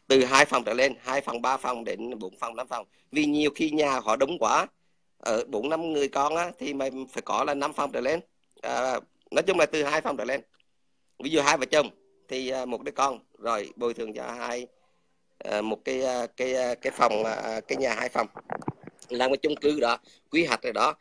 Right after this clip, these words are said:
Rồi sau lại á, cái chỗ đó nha, mà nổi lên một cái đô thị á, mà làm ăn về cái, à, cái, um, công ty á, thì người dân đó có quyền nói với họ á,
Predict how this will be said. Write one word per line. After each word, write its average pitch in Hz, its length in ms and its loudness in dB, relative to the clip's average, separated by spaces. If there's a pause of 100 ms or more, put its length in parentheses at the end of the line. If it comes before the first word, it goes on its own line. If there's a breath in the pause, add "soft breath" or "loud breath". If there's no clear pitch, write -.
Rồi - 200 -8
sau 151 300 4
lại 127 280 0
á, 185 140 -2 (160)
cái 175 160 -12
chỗ 120 200 2
đó 110 260 -4
nha, 170 240 -4 (140)
mà 131 160 -6
nổi 113 240 0
lên 160 160 -6
một 123 120 -8
cái - 60 -10
đô 147 140 -2
thị 110 240 -6
á, 170 160 -4 (580)
mà 127 140 -2
làm 131 280 -4
ăn 143 300 -6
về 135 220 -4
cái, 147 300 -10
à, 131 260 -6
cái, 143 280 -6
um, 135 360 -6
công 147 240 -6
ty 151 180 8
á, 185 160 6 (440 soft breath)
thì 147 120 0
người 147 280 8
dân 156 260 2
đó 113 160 -2 (260)
có 113 120 -4
quyền 131 460 -4 (440)
nói 107 220 -4
với 156 100 -4
họ 110 180 0
á, 143 120 -2